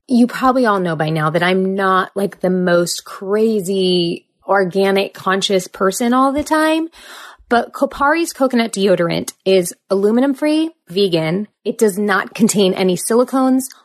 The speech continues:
sulfates, parabens, G M Os, or baking soda.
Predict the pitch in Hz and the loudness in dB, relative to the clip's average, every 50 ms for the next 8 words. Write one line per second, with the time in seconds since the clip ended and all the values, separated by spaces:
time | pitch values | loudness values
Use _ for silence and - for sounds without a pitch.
0 | _ _ - - - 233 208 208 196 - 226 196 196 208 - - - - _ _ | _ _ -16 -6 -2 0 0 0 -2 -2 -2 -2 0 0 -2 -6 -12 -14 _ _
1 | _ _ _ - - 269 269 262 262 233 262 262 254 254 262 262 - _ _ _ | _ _ _ -8 -2 2 4 4 4 2 0 0 0 -2 -2 -4 -8 _ _ _
2 | _ _ - 170 190 220 240 240 233 220 214 208 202 202 208 - - _ _ _ | _ _ -12 -6 0 2 2 2 2 2 2 2 2 2 0 -2 -6 _ _ _
3 | 185 190 196 165 180 165 156 151 - 156 151 165 151 - - - 80 78 - - | 2 2 2 2 2 -2 -2 -4 -4 -4 -4 -4 -4 -6 -6 -6 -6 -6 -8 -8